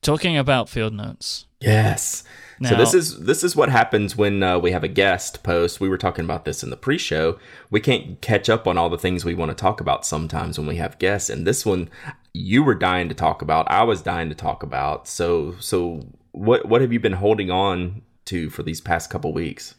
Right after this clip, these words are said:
Speaker 1: So I wanted to, uh, I wanted to make sure we could give this the time to talk about it, which was why I have, I didn't bring it up last week. But the incredible Ginny at Three Staples, um,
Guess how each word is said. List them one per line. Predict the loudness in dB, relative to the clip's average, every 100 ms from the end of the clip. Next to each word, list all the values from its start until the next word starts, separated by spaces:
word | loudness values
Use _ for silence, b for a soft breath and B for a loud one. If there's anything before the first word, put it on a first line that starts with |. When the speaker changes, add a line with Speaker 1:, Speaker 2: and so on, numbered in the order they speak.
| b b b
Speaker 1:
So | -4 0
I | 4 2
wanted | 2 0 -2 -6
to, | -10 -6 -4 -2 -2
uh, | -2 -4 -6 -6
I | -2
wanted | 0 -2 -4
to | -4
make | -4
sure | -4
we | -4 -4
could | -6
give | -6 -6
this | -6 -8
the | -10
time | -12 -8 -6 -6 -8
to | -12
talk | -10 -10 -10
about | -12 -10 -10
it, | -10 -12
which | -12 -12 -10
was | -10
why | -4 -2 0
I | -2 -4
have, | -6 -6
I | -6
didn't | -6 -8 -8
bring | -6 -6
it |
up | -6 -6
last | -2 -2 -4
week. | -8 -10 -12
But | -6 -6 -6 b b b b b -20 -6
the | -2 0 -2 -2
incredible | -2 -4 -2 0 0 -2 -4 -4
Ginny | -4 -4 -4 -8 -10 -16 _
at | -8 -8 -10
Three | -12 -8
Staples, | -8 -8 -10 -10 -10 -10 -10 -10 b b b b -4
um, | -2 -2 -4 -8